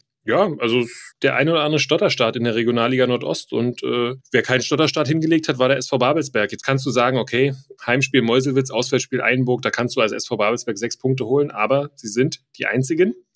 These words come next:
und haben so ein bisschen das Favoritensterben, ähm, ausgenutzt.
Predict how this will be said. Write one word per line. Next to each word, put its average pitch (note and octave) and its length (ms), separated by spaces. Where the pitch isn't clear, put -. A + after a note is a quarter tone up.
und A2 100
haben A#2 140
so C3 80
ein A#2+ 80
bisschen C3+ 240
das C3 140
Favoritensterben, B2 880
ähm, A2+ 280
ausgenutzt. C#3+ 680